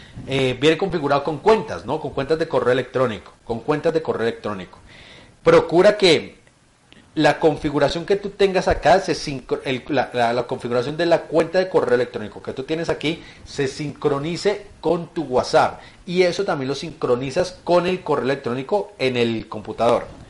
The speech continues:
Te voy a poner el ejemplo. En este caso, eh, yo tengo aquí unas cuentas. Para las personas que utilizan Android, el paso es así.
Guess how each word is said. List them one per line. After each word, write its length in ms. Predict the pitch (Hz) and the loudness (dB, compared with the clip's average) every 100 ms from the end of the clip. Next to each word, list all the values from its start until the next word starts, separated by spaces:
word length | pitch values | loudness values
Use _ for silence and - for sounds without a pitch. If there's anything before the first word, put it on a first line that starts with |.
| - - | -10 0
Te 60 | |
voy 100 | 139 | 4
a 120 | 147 | 4
poner 200 | 160 123 | 2 2
el 80 | 127 | 0
ejemplo. 360 | 120 127 - - - | 0 -4 -8 -18 -10
En 140 | 131 | -4
este 240 | 143 147 190 | -4 -2 4
caso, 400 | 185 143 151 - - _ _ _ _ _ _ _ _ - - - - - - _ - | 4 4 0 -4 -20 _ _ _ _ _ _ _ _ -20 -20 -20 -20 -20 -20 _ -4
eh, 320 | 147 156 156 131 | 4 4 4 2
yo 160 | 139 | 0
tengo 180 | 156 160 | 2 2
aquí 160 | - 160 | 2 0
unas 200 | 156 - | -2 0
cuentas. 500 | 185 143 104 - - - | 0 0 -4 -8 -14 0
Para 180 | 147 147 | 4 4
las 140 | 147 | 2
personas 360 | 147 131 156 165 | 0 -4 -4 -4
que 60 | |
utilizan 400 | 190 135 120 139 - | -4 -2 -4 -4 -4
Android, 420 | 147 135 151 160 - | -6 -2 -2 -2 -4
el 200 | 127 120 | -6 -4
paso 280 | 110 101 113 | -2 -2 -2
es 60 | |
así. 360 | 117 - 139 | -4 -2 -6